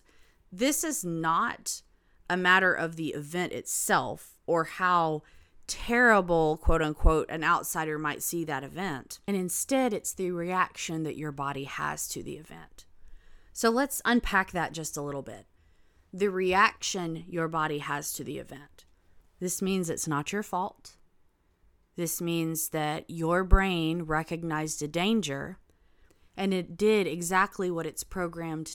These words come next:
to do to keep you safe. You didn't choose to freeze in that moment. You didn't choose to have a fight or flight response in that moment.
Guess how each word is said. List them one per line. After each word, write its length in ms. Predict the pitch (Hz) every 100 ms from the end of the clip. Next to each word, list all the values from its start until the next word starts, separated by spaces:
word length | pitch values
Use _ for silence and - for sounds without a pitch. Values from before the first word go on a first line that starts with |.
| -
to 100 | 160
do 420 | 160 226 185 160 - _ - -
to 120 | 233
keep 260 | - 220 -
you 120 | 226
safe. 640 | - 277 294 - - - - - - -
You 160 | 226
didn't 240 | 294 285 226
choose 640 | - - 220 170 160 160 -
to 360 | - 160 151
freeze 500 | 143 - 165 156 139
in 120 | 156 151
that 180 | 147
moment. 380 | 143 143 160 220 _ - - - - -
You 140 | - 180
didn't 260 | 190 196
choose 360 | 202 - 220 208
to 80 | 185
have 240 | 190 202
a 160 | 190 180
fight 460 | - 190 185 196 -
or 100 | 185
flight 320 | - 247 269
response 480 | 160 - 147 78 -
in 100 | 143
that 160 | -
moment. 320 | - - -